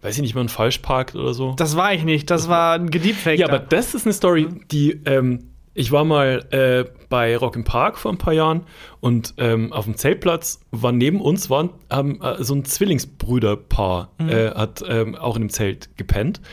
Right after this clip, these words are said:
Speaker 1: Und die haben erzählt, dass einer von beiden, äh, viel zu schnell in der Ortschaft gefahren ist und geblitzt wurde. Und, ähm, die haben dann beide, äh, zugegeben, dass sie es jeweils waren. Und dann,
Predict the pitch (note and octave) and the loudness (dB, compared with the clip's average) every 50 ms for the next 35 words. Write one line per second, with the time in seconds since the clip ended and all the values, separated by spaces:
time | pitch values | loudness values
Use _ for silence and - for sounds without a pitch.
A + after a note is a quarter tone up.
0 | - - - - - - - - C3+ C3+ C3+ C3 C3+ - - - - - - _ | -18 -18 -18 -18 -20 -6 0 2 2 4 2 2 -2 -6 -10 -14 -18 -20 -20 _
1 | - - C#3+ E3 F#3+ A3 A3 A3 G3+ F#3 - - C#3 A#2+ C3 D3+ F#3 B3 - - | -4 0 2 2 2 2 2 0 -2 -2 -2 0 2 4 4 4 2 0 -2 -8
2 | - _ - - - - B2 A2 - - C#3 D#3 G#3+ A3 - A3 F3 C#3+ C3+ B2+ | -14 _ -20 -20 -8 -6 -4 -4 -2 -2 0 0 0 0 0 -2 -2 0 0 0
3 | B2+ C3+ C#3 C#3+ D3 D3 D3 - - - B2 B2 A#2+ A2+ - - - - F#3 F#3 | 2 2 0 0 -2 -4 -4 -6 -4 0 0 0 0 -2 -4 -6 -4 -2 -2 -2
4 | - - - - - C#3 B2+ B2+ B2 B2 B2 B2 - - - - _ _ _ _ | -2 -4 -4 -2 0 0 2 2 2 2 0 -2 -4 -8 -16 -20 _ _ _ _
5 | - B2+ A#2+ B2 B2 A#2+ A2+ - D3+ F3 - - - - - - - G2+ G#2 G#2+ | -2 0 2 2 2 2 2 0 0 0 0 -2 -4 -4 -6 -4 -2 -2 -2 -2
6 | A2 G#2 C3 A2+ A#2+ A2+ C3 D#3 D#3 D3+ - - - - G2 F#2 F2+ F#2+ G2+ G#2 | -2 -4 -4 -4 -4 0 0 0 0 0 -4 -8 -6 -6 -4 -4 -4 -6 -10 -12
7 | - _ - - - - - - - - - B2+ A#2+ - - - - - B2+ B2 | -16 _ -20 -20 -20 -20 -20 -20 -10 -4 -2 0 0 -2 -4 -8 -4 0 2 2
8 | A#2 A#2 A#2 - - C3+ C3+ C#3 C3+ B2+ A2+ - - G#2 A2 C3+ E3+ F3 F#3+ G3+ | 2 0 -2 0 0 0 2 2 2 0 0 0 0 2 2 2 2 4 2 2
9 | A3 A#3 B3 B3 - _ _ - C3 B2+ B2+ B2+ C3 C3 - - - - - - | 2 0 -2 -6 -14 _ _ -2 0 2 2 2 2 0 -4 -12 -12 -6 -4 -2
10 | G3+ F#3 F3+ - - D3+ C#3+ D3 C3+ C#3 A#2+ - - - E3 F#3 F#3 - - D3 | -2 -2 -2 0 0 0 0 2 0 0 0 -2 -4 -2 -2 -2 -2 -2 0 0
11 | D3+ C#3+ C#3 C3 A#2+ G#2 B2 B2 A#2+ G2+ F2 F#2 F#2 F#2+ - _ _ _ _ _ | 0 2 2 0 0 0 0 2 2 2 0 -2 -6 -12 -18 _ _ _ _ _
12 | _ _ _ _ - - C3+ C3 B2 B2+ - A#2+ A#2+ A#2 B2 - | _ _ _ _ -4 0 2 2 2 2 2 2 2 2 0 -4